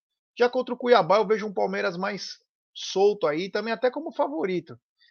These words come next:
Então, dos jogos, com o Avaí, Palmeiras vai com tudo. Atlético Paranaense, grande chance de sair com uma vitória, porque o Atlético vai com os reservas, porque tem uma final importante.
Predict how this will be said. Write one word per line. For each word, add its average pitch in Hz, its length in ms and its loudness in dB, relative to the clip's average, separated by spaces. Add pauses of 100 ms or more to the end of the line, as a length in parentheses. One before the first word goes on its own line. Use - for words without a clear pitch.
(100)
Então, 254 340 2 (480)
dos 214 240 -2
jogos, 185 680 4 (360)
com 233 120 6
o - 20 10
Avaí, 190 540 4 (180)
Palmeiras 175 460 0
vai 190 160 2
com 190 200 -8
tudo. 220 440 -10 (640)
Atlético 240 480 4
Paranaense, 208 580 2
grande 262 400 -2
chance 220 400 -6
de 175 60 -10
sair 185 240 0
com 175 80 -8
uma 180 160 2
vitória, 165 420 2
porque 165 240 -4
o - 20 4
Atlético 170 400 0
vai 175 240 4
com 202 100 -12
os 147 100 -12
reservas, 151 640 -4 (380)
porque - 160 -8
tem 185 120 -2
uma 180 140 2
final 170 560 0
importante. 180 1000 -4